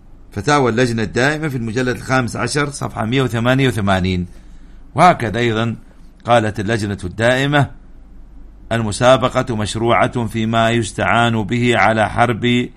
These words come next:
الكفار من الإبل والخيل والسهام وما في معناها من آلات الحرب كالطيارات والدبابات والغواصات، سواء كان ذلك بجوائز أم بدون جوائز. أما ما لا يستعان به في الحروب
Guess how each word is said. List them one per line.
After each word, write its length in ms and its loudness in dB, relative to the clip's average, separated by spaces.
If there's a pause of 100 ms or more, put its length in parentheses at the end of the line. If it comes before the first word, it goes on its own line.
(840)
الكفار 680 2
من 160 -2
الإبل 500 0
والخيل 580 -2
والسهام 720 2 (380)
وما 220 -2
في 140 -4
معناها 520 0
من 140 -4
آلات 400 0
الحرب 400 4 (440)
كالطيارات 800 0
والدبابات 840 0
والغواصات، 960 4 (360)
سواء 420 0
كان 380 0
ذلك 340 4
بجوائز 840 -2 (160)
أم 160 0
بدون 280 0
جوائز. 600 2 (480)
أما 300 2
ما 240 4
لا 200 4
يستعان 640 0
به 360 0
في 60 -2
الحروب 480 2